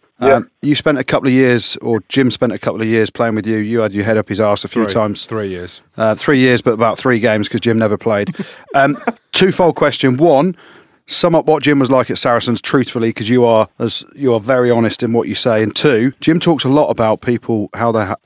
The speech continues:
Speaker 2: hung, like a squirrel or like an absolute arm. Tell me, from what you saw of Jim in the showers, is he hung like a squirrel or not?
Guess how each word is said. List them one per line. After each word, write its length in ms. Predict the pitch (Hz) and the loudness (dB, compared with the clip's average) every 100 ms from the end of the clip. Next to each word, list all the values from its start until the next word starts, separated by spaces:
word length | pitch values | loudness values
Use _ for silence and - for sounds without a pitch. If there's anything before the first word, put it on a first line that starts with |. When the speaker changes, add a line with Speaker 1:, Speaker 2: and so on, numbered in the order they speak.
| - | -8
Speaker 2:
hung, 340 | - 113 98 - _ _ _ 117 | -4 -4 -6 -16 _ _ _ -6
like 140 | 113 | -4
a 40 | |
squirrel 460 | 127 - 156 120 135 _ _ - - | -4 0 2 2 0 _ _ -2 0
or 120 | 120 | 0
like 180 | 123 - | 0 2
an 80 | |
absolute 380 | 135 - 139 127 | 0 2 0 2
arm. 280 | 131 120 113 - - - | 2 2 0 -4 -12 -4
Tell 260 | 175 180 | 0 2
me, 260 | 156 123 156 - - - - 453 - 587 - | 4 4 2 -2 -10 -6 -6 -8 -8 -4 -4
from 240 | - 370 190 | 0 2 2
what 120 | 185 | 2
you 100 | 175 | 2
saw 220 | - 175 | 4 2
of 60 | 147 | 4
Jim 180 | 165 | 2
in 60 | 156 | 2
the 60 | 143 | 2
showers, 340 | 170 147 143 | 2 2 4
is 140 | 170 180 | 2 2
he 80 | |
hung 120 | 185 202 | 2 2
like 160 | 190 | 2
a 60 | 185 | 0
squirrel 360 | - 202 175 | 2 2 4
or 80 | 175 | 4
not? 360 | 180 160 - | 2 0 -4